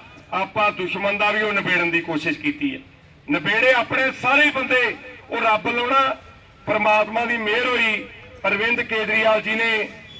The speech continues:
ਆਮ ਆਦਮੀ ਪਾਰਟੀ ਬਣਾਈ, ਸਰਦਾਰ ਭਗਵੰਤ ਸਿੰਘ ਮਾਨ ਤੁਰੇ, ਉਹ ਜਿੰਨੀ ਟੀਮ ਆ, ਉਹ ਸਾਰੀ ਹਾਇਦਾਂ ਵਾਲੀ ਆ, ਉਹ ਸਾਰੇ ਹੀ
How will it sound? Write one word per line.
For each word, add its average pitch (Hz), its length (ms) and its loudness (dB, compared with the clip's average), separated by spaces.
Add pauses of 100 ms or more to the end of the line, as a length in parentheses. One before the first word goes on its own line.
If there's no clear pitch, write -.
ਆਮ 202 280 0
ਆਦਮੀ 208 260 0
ਪਾਰਟੀ 202 420 -2
ਬਣਾਈ, 196 440 -2 (480)
ਸਰਦਾਰ 214 480 2
ਭਗਵੰਤ 208 360 -2
ਸਿੰਘ 208 160 0
ਮਾਨ 202 280 0
ਤੁਰੇ, 214 440 -2 (420)
ਉਹ 247 80 -2
ਜਿੰਨੀ 247 480 2
ਟੀਮ 269 400 2
ਆ, 269 260 2 (360)
ਉਹ 233 100 0 (120)
ਸਾਰੀ 214 360 2
ਹਾਇਦਾਂ 190 420 2
ਵਾਲੀ 202 320 0
ਆ, 226 280 0 (400)
ਉਹ 240 140 -2
ਸਾਰੇ 233 360 2
ਹੀ 269 240 2